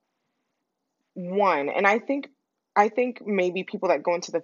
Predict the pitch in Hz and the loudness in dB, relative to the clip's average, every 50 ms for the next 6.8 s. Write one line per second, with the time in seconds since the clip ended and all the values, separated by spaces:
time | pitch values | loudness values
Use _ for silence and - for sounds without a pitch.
0 | _ - 151 147 160 170 202 196 190 190 214 214 214 208 202 190 185 - - - | _ -4 -2 -2 -2 0 0 -4 -2 -2 -2 -2 0 0 0 2 2 0 2 2
1 | - 143 147 160 170 - - 170 160 147 143 131 - - _ _ _ _ _ _ | 4 4 4 4 2 0 0 0 0 0 0 -4 -8 -16 _ _ _ _ _ _
2 | _ _ _ _ _ _ _ _ _ _ _ _ _ _ _ _ _ _ _ _ | _ _ _ _ _ _ _ _ _ _ _ _ _ _ _ _ _ _ _ _
3 | _ _ _ _ _ _ _ _ - 190 - 214 208 202 - - - - 190 185 | _ _ _ _ _ _ _ _ -8 0 0 2 0 0 -4 -6 0 2 2 2
4 | 180 180 170 160 - - 185 175 175 175 170 175 - 180 170 165 180 175 151 151 | 2 2 0 0 2 2 2 4 4 4 2 2 2 0 0 0 0 -2 0 2
5 | 160 165 165 170 165 165 165 160 156 156 143 156 151 147 147 156 147 156 165 156 | 2 2 2 2 -2 0 0 0 0 0 0 0 0 0 0 -4 -4 -4 -2 0
6 | 170 165 151 147 160 151 - 160 160 151 147 - 143 135 151 160 | 0 0 0 0 -2 -4 -4 -4 -4 -4 -2 0 0 0 0 0